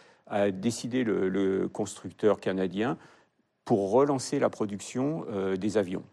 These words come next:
Donc, euh, donc, euh, les écopeurs, comme on les appelle, ont encore de, de l'avenir, malgré toutes les réserves que j'ai pu faire.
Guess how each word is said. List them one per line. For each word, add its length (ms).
Donc, 380
euh, 460
donc, 380
euh, 720
les 260
écopeurs, 440
comme 160
on 60
les 160
appelle, 380
ont 120
encore 280
de, 140
de 120
l'avenir, 440
malgré 360
toutes 220
les 500
réserves 320
que 120
j'ai 120
pu 140
faire. 280